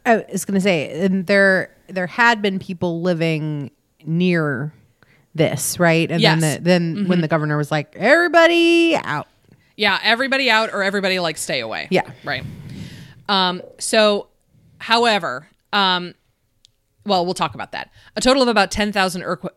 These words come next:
Speaker 2: earthquakes were recorded before the May eighteenth event, while, with most concentrated in a small zone, less than one point six miles directly below the bulge. So, um, visible, like, eruptions, these little, like, little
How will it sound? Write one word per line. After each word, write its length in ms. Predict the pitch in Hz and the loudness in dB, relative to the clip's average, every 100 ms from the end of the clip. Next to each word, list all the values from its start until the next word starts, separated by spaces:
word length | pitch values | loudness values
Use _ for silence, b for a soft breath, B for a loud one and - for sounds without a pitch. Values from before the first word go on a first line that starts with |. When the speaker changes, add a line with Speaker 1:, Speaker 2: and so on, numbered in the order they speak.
| - | -6
Speaker 2:
earthquakes 400 | 190 - 180 - | -6 -4 -6 -4
were 100 | 165 | -6
recorded 480 | 160 - 175 160 139 | -4 -2 -2 -2 -6
before 420 | 160 - 185 180 | -10 -4 0 0
the 80 | 170 | 0
May 200 | 160 151 | 0 -2
eighteenth 400 | 147 - 220 190 | -2 -2 -2 0
event, 300 | 165 151 - | -2 -4 -6
while, 340 | 170 160 156 | -2 0 0
with 160 | 170 170 | -4 -4
most 320 | 180 165 - | -2 -2 -4
concentrated 600 | - 175 160 165 165 156 | -2 -2 -2 -2 0 0
in 120 | 151 | -2
a 40 | 143 | -4
small 440 | - - 151 139 | -4 -2 0 0
zone, 340 | 143 151 143 147 | 0 -2 -2 -2
less 220 | 151 147 | -2 -2
than 200 | 151 147 | -2 -2
one 200 | 147 160 | -2 -2
point 260 | - 160 - | 0 -2 -2
six 260 | 156 - | -2 -2
miles 320 | 151 147 135 | 0 0 0
directly 320 | - 139 131 139 | 0 -2 0 -2
below 340 | 139 123 123 | -2 0 0
the 120 | 120 | -2
bulge. 440 | 107 101 78 - - B B B B B B B | -2 0 0 -4 -8 B B B B B B B
So, 360 | - 202 120 - - _ _ - | -2 0 0 -4 -18 _ _ -2
um, 400 | 185 160 151 - _ _ - | 0 2 -2 -10 _ _ -12
visible, 800 | 185 165 269 269 247 233 226 214 | -8 0 2 2 2 2 2 4
like, 260 | 190 175 - | 2 0 -4
eruptions, 640 | 196 196 196 - 196 196 175 | 0 2 2 0 -4 -4 -4
these 200 | 180 180 | -4 -4
little, 200 | 175 165 | -2 -2
like, 460 | 151 131 - - _ _ _ _ _ - _ - | -2 -4 -10 -20 _ _ _ _ _ -20 _ -4
little 400 | 202 185 170 | -2 0 -2